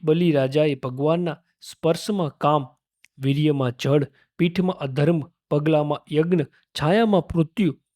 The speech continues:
અશ્વામાં માયા, રૂવાડામાં ઔષધિઓની જાતિઓ, નાડીઓમાં નદીઓ,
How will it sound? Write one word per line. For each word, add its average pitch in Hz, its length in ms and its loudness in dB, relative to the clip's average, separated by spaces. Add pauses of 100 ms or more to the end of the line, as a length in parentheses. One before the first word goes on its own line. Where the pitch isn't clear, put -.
(360)
અશ્વામાં 139 580 0
માયા, 127 460 0 (100)
રૂવાડામાં 170 720 2
ઔષધિઓની 165 640 0
જાતિઓ, 147 560 -4 (200)
નાડીઓમાં 160 640 2
નદીઓ, 139 520 -2